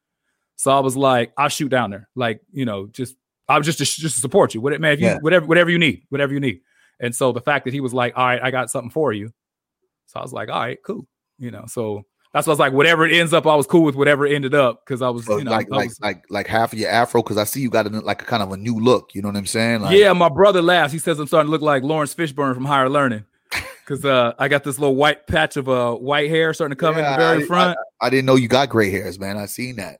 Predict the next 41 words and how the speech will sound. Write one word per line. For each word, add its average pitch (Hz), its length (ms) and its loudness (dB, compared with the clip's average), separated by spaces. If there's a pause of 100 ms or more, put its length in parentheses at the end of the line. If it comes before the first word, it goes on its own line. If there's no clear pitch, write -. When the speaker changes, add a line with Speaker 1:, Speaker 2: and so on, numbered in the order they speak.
Speaker 2:
That's 101 200 -14
Speaker 1:
That's 170 180 4
Speaker 2:
great. 226 60 0 (140)
Speaker 1:
it. - 60 -6
Like, 147 200 2
they're, 165 200 2
at 170 120 -2
least 254 160 -2
they're 233 100 0
all 202 140 2
hanging 180 240 -4
out 180 160 -2
with 131 80 -8
each 120 140 -10
other. 107 260 -12 (300)
Like, 110 120 4
it's, 113 220 6
Speaker 2:
Yeah. 165 60 -4
Speaker 1:
I, 160 180 2
I - 20 8
don't 180 100 4
have 170 200 2
the 139 120 -8
salt 160 200 -2
and 139 100 -12
pepper 175 260 -4
thing 135 280 -2
going 131 240 2
on 123 120 2
where 123 100 -2
they're 127 120 -2
everywhere. 135 400 0
It's 123 80 -8
just - 140 -14
that 131 180 0
one 165 300 0
Speaker 2:
Man, - 80 0
Speaker 1:
little 175 180 0 (120)
Speaker 2:
I'm, 107 220 -6 (140)
I'm, 110 240 -6 (120)
I'm 104 300 -12